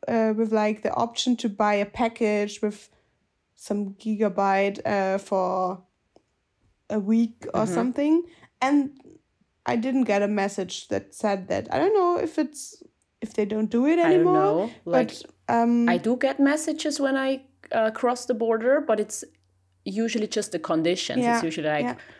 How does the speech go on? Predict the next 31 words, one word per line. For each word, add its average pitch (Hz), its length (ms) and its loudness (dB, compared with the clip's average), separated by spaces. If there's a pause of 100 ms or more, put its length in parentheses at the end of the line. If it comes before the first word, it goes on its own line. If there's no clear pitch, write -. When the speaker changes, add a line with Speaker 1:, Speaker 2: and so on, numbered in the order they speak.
(100)
Speaker 2:
when 170 240 0
you 294 120 2
call, 208 420 0
you 175 180 -2
pay 160 280 -2
this 165 220 -4
amount 156 200 2
of 143 80 -8
Speaker 1:
Yeah. 147 120 0
Speaker 2:
money. 147 220 -2
When 156 180 -2
you 156 60 0
send 156 240 -4
a 190 40 -4
text 196 280 -6
message, 185 400 -6
it's 196 140 -10
this 139 240 -8
amount 139 200 0
of 139 100 -8
money. 139 300 -2
And 147 160 -4
for 143 140 -4
data, 156 440 -4
it's - 200 -10
this 160 280 -4
enormous 143 500 -4
amount - 240 -12
of - 80 -20
Speaker 1:
Yeah, - 80 -10
Speaker 2:
money. - 280 -8